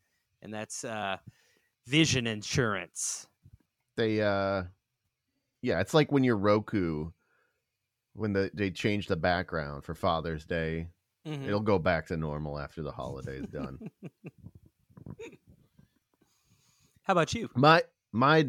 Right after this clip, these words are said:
Speaker 2: uh, my dustbuster broke.
Speaker 1: Oh, no.
Speaker 2: Yeah.
Speaker 1: With, with
Speaker 2: Tried
Speaker 1: the
Speaker 2: to use it, and, uh, it wouldn't,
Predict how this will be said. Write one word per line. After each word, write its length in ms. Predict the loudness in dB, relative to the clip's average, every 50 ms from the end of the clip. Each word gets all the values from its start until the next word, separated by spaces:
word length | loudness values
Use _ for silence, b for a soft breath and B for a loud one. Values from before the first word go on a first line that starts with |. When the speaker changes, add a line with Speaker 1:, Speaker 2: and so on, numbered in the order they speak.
| 2 4
Speaker 2:
uh, 460 | 6 6 8 8 6 6 4 2 0 -2 -6 -12 _ _ _ _ _ _ _ _ _ _ _ _ _ _ _ _ _ _ _ _ _ _
my 160 | 2 4 4
dustbuster 760 | 4 4 4 4 4 4 4 4 4 4 4 2 0 -4 -4
broke. 500 | -2 0 0 0 -2 -4 -8 -12 -20 -20 _ _ _ _ _ _ _ _ _ _ _ _ _ _ _ _ _ _ _ _ _ _ _ _ _ _ _ _ _ _ _ _ _ _ _ _ _ _ _ _ _ _ _ -14
Speaker 1:
Oh, 340 | -10 -6 -2 -2 0 0 0
no. 380 | 2 2 4 4 4 2 0 B B B B B B B B B B B _
Speaker 2:
Yeah. 360 | 0 2 4 4 4 4 2 -2 -4 -12 _ _ _ _ _ _ _ _ _ _
Speaker 1:
With, 180 | 0 0 0 2
with 80 | 4 4
Speaker 2:
Tried 80 | 4 4
Speaker 1:
the 40 | 4
Speaker 2:
to 40 | 4
use 240 | 4 4 4 4 4
it, 180 | 2 2 2 -4 _ _ _
and, 300 | 2 2 2 2 2 2
uh, 240 | 2 4 4 4 2 2
it 60 | 2
wouldn't, 280 | 2 2 2 0 -2